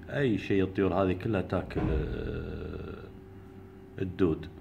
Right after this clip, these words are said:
حتى الزبرة ياكل الدود. والدجاج، الدواجن. فالدود مفيد للطيور اللي تاكل الدود، خاصة وقت التفريخ.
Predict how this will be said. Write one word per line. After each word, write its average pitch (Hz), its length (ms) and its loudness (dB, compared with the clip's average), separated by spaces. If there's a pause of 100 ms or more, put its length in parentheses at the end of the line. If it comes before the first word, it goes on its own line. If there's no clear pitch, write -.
(340)
حتى 117 340 2
الزبرة 117 680 4
ياكل 95 400 2
الدود. 80 420 -2 (880)
والدجاج، 101 720 6 (140)
الدواجن. 95 680 4 (300)
فالدود 156 560 8
مفيد 143 480 10 (220)
للطيور 120 640 6 (240)
اللي 117 220 6
تاكل 127 400 4
الدود، 82 420 -2 (520)
خاصة 131 480 6
وقت 135 320 4
التفريخ. 87 640 0